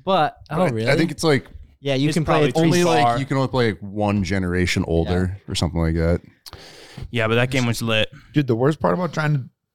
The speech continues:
Speaker 4: turn on, like, a game now is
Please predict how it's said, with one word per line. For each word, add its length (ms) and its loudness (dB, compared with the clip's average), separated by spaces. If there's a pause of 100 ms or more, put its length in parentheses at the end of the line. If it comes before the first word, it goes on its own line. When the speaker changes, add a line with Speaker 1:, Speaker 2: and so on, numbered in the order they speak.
Speaker 4:
turn 200 0
on, 440 0
like, 200 -2
a 140 0
game 380 0
now 400 0 (400)
is 300 0